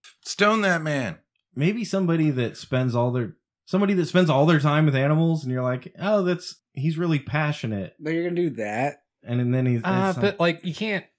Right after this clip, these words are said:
Speaker 4: pull that out of your ass either, 'cause, like, Steve Irwin, you know?
Speaker 3: What if, bro?
Speaker 2: Yeah, but
Speaker 1: You think he was banging the animals?
Speaker 3: What if?
Speaker 4: No, I don't.
Speaker 3: What if
Speaker 2: Oh
Speaker 3: it,
Speaker 2: my
Speaker 3: what if it
Speaker 2: God,
Speaker 3: was a
Speaker 2: Chop, I can't believe
Speaker 3: conspiracy?
Speaker 2: you're slandering Steve Irwin's legacy
Speaker 3: What
Speaker 2: like
Speaker 3: if it was a
Speaker 2: this.
Speaker 3: conspiracy, dude?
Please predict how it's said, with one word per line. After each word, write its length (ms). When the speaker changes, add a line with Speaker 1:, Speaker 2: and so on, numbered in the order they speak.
Speaker 4:
pull 200
that 160
out 140
of 40
your 120
ass 260
either, 240
'cause, 220
like, 200
Steve 220
Irwin, 400
you 140
know? 180
Speaker 3:
What 200
if, 280
bro? 300
Speaker 2:
Yeah, 140
but 120
Speaker 1:
You 120
think 180
he 120
was 120
banging 260
the 60
animals? 320
Speaker 3:
What 240
if? 160
Speaker 4:
No, 260
I 60
don't. 300
Speaker 3:
What 120
if 80
Speaker 2:
Oh 80
Speaker 3:
it, 40
Speaker 2:
my 140
Speaker 3:
what 140
if 80
it 20
Speaker 2:
God, 60
Speaker 3:
was 140
a 20
Speaker 2:
Chop, 180
I 80
can't 60
believe 240
Speaker 3:
conspiracy? 300
Speaker 2:
you're 100
slandering 600
Steve 320
Irwin's 300
legacy 460
Speaker 3:
What 160
Speaker 2:
like 20
Speaker 3:
if 80
it 40
was 180
a 20
Speaker 2:
this. 60
Speaker 3:
conspiracy, 760
dude? 300